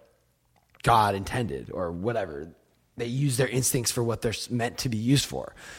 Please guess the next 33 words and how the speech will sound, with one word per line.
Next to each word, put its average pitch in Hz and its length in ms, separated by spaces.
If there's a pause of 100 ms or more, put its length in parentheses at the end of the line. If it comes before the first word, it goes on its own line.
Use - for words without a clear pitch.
(160)
We 160 240
take 143 400
our 123 140
instincts 117 560
for 113 220 (240)
sex, - 840 (540)
survival, 117 1040 (580)
um, 101 560 (320)
w-, 135 200
and 127 100
we 120 280 (720)
go 127 140
crazy 143 420
with 67 180
them. 50 140 (120)
We 120 140
abuse 123 320
them. 64 260 (520)
A 117 60
lot 123 200
of - 80
people 78 240
do. 55 200 (360)
Um, 71 340 (1300)
but - 460
yeah, 127 260
like, 107 220 (1000)
I 127 100
like 139 200
how - 120
you 117 140
said 135 300
that. 71 280